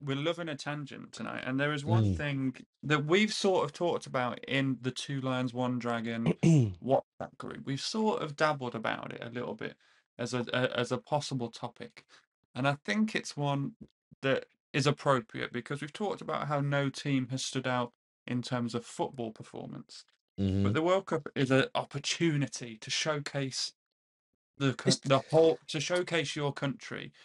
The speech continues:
Speaker 3: the
Speaker 1: to
Speaker 3: grandest
Speaker 1: the
Speaker 3: stage of them
Speaker 1: globe.
Speaker 3: all.
Speaker 1: And what I want to s-, ask you now is, what is your favourite nation for food from this World Cup? So, is it Spain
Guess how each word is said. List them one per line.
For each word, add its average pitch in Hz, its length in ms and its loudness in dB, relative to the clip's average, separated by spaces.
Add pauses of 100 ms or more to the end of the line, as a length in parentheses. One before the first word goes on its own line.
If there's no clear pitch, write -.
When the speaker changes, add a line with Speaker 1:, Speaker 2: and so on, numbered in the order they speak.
(120)
Speaker 3:
the 151 120 8
Speaker 1:
to 143 100 8
Speaker 3:
grandest 180 400 6
Speaker 1:
the 143 60 2
Speaker 3:
stage 175 200 6
of 131 120 8
them 135 100 4
Speaker 1:
globe. - 20 -2
Speaker 3:
all. 175 320 0 (840)
Speaker 1:
And 135 180 2
what 165 180 6
I 175 120 2
want 170 320 -4
to 151 100 -10
s-, 143 220 -10
ask - 380 -6
you 123 120 -2
now 131 460 0 (460)
is, 147 360 -4 (320)
what - 460 -6 (360)
is 110 520 -4 (640)
your 143 320 -2
favourite 117 800 0 (180)
nation 120 720 0 (260)
for 117 300 -4
food 113 720 2 (520)
from 131 240 4
this 127 260 2
World 120 280 2
Cup? 113 260 -2
So, 143 400 6
is 123 160 2
it - 120 -2
Spain 113 580 0